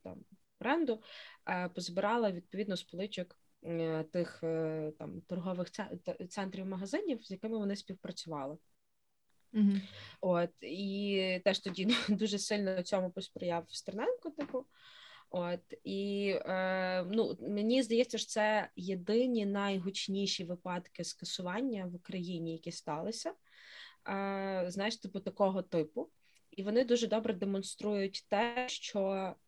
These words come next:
Speaker 1: культура скасування зараз, це от не просто тебе там, там взяли, кинули з тебе в Твіттері, як там десь зі мною було. Зараз це є,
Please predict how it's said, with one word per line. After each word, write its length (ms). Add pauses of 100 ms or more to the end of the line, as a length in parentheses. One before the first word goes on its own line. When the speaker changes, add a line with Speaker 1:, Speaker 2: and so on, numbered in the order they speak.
Speaker 1:
культура 360
скасування 640
зараз, 480
це 180
от 180
не 60
просто 320
тебе 300
там, 280 (220)
там 180
взяли, 400 (400)
кинули 300
з 60
тебе 260
в 100
Твіттері, 440
як 220
там 220
десь 180
зі 120
мною 360
було. 240 (380)
Зараз 420
це 240
є, 560